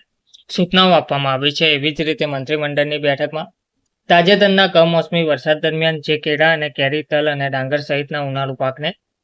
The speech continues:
જે જે જિલ્લાઓમાં ભારે નુકસાન થયું છે અને તેના કારણે ખેડૂતો નારાજ થયા છે, તે અંગેની વિગતો મેળવીને તેનો તાત્કાલિક સર્વે કરવાની પણ મુખ્યમંત્રીએ સૂચના આપી છે. જો કે આ દરમિયાન આગામી દિવસોમાં ગુજરાતના કાંઠાળ જિલ્લાઓમાં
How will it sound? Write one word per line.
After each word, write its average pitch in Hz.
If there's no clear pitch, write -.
જે 180
જે 196
જિલ્લાઓમાં 180
ભારે 151
નુકસાન 151
થયું 147
છે 175
અને 143
તેના 139
કારણે 147
ખેડૂતો 151
નારાજ 139
થયા 139
છે, -
તે 196
અંગેની 190
વિગતો 156
મેળવીને 160
તેનો 151
તાત્કાલિક 151
સર્વે 143
કરવાની 139
પણ 151
મુખ્યમંત્રીએ 139
સૂચના 151
આપી 147
છે. -
જો 180
કે 190
આ 180
દરમિયાન 175
આગામી 156
દિવસોમાં 151
ગુજરાતના 139
કાંઠાળ 139
જિલ્લાઓમાં 147